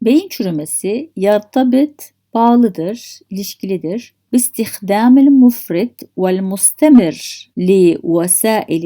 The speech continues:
التواصل الاجتماعي. Sosyal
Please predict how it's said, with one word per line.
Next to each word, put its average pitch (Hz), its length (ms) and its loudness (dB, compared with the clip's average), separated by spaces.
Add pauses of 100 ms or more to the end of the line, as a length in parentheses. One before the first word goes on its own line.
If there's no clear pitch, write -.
التواصل 196 880 -4
الاجتماعي. 185 920 -8 (220)
Sosyal 302 680 2